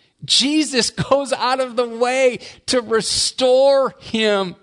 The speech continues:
Three times he says, "Feed my sheep." And then now he gives the call again to follow me. Well, there's one other thought related to that.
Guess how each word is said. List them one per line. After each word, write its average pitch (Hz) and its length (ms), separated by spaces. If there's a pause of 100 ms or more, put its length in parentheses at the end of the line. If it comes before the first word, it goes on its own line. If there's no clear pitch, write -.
(1300)
Three 262 520
times 254 800
he 196 120
says, 185 360
"Feed 233 380
my 214 120
sheep." - 600 (1300)
And 135 220
then 160 160
now 151 540 (440)
he 131 180 (140)
gives 160 320
the 180 120
call 170 380
again 120 460 (160)
to 117 100
follow 110 720 (720)
me. 110 480 (1080)
Well, 311 80
there's 240 160
one 202 320
other 185 240
thought - 440
related 143 480
to 139 100
that. 120 300